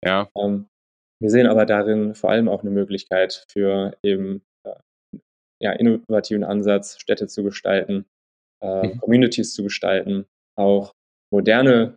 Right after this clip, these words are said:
Speaker 2: äh, Communities zu gestalten. Ähm, ja, von daher bin ich da sehr gespannt, wie das weitergeht.
Speaker 1: Absolut, ja. Sehr cool. Dann gibt's das Update dann mit, mit Richard vielleicht <laughs> zu dem Thema.
Speaker 2: Genau.
Speaker 1: Frag ich ihn auch mal, ob er dich,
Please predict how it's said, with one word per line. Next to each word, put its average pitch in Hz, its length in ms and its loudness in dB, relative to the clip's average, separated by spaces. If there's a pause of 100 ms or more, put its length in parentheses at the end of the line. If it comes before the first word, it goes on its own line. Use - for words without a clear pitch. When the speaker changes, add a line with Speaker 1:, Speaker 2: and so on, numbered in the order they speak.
(100)
Speaker 2:
äh, 101 220 0
Communities 101 580 -6
zu 101 80 -6
gestalten. 98 560 -4 (560)
Ähm, 92 300 -10 (500)
ja, 123 120 0
von - 180 -6
daher 98 220 0 (560)
bin - 100 -2
ich 196 60 -12
da 196 180 0
sehr 98 300 -2 (140)
gespannt, - 280 -6
wie 101 60 -4
das 98 140 -4
weitergeht. 98 380 -6 (480)
Speaker 1:
Absolut, 104 580 -2
ja. 101 300 0
Sehr 117 260 2
cool. 139 140 4
Dann 92 420 0
gibt's - 280 -4
das - 160 -2
Update - 280 0
dann 95 140 2
mit, 90 140 -2
mit 95 160 -4
Richard 110 240 2
vielleicht 92 300 0
<laughs> 107 60 -6
zu - 300 -2
dem 113 140 -2
Thema. 104 240 4
Speaker 2:
Genau. 143 200 4
Speaker 1:
Frag 101 100 4
ich 101 60 0
ihn 98 80 0
auch 104 60 4
mal, 104 140 6
ob 95 60 0
er 98 40 -2
dich, 95 180 -6